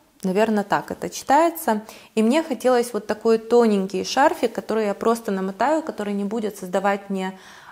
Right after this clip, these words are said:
объем вокруг шеи. Да, в принципе, под что угодно. Главное, чтобы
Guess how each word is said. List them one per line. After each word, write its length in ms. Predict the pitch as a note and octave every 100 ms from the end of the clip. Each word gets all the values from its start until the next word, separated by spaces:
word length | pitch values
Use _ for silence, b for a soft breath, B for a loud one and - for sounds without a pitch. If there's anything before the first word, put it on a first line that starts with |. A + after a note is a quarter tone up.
| B
объем 440 | F#3 G3 D#4 D#4+
вокруг 380 | A3+ G#3+ G#3 -
шеи. 480 | - G#3 G3 F3+ F#3 B
Да, 80 | A3
в 40 |
принципе, 380 | - D#4 D#4 G#3
под 160 | - G3+
что 260 | - B3+
угодно. 400 | A3 C4+ E4+ D4
Главное, 380 | G#3 B3+ C#4+ A3+
чтобы 420 | A3+ G#3+ G3 G#3